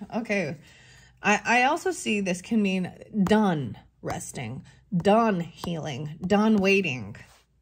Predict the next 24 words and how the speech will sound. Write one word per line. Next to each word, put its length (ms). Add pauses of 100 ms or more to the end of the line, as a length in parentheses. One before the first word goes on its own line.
(1600)
I've, 200 (560)
you 100
know 60
what 80
I 40
mean? 180
Like 200
coming 420
out, 360
finally 440
being 240
confident 680
and 160
strong 760 (120)
after 280
there 180
has 360
been 400 (420)
potentially 600
sadness, 540
depression, 720 (220)
fighting, 520
physical 440
fighting, 560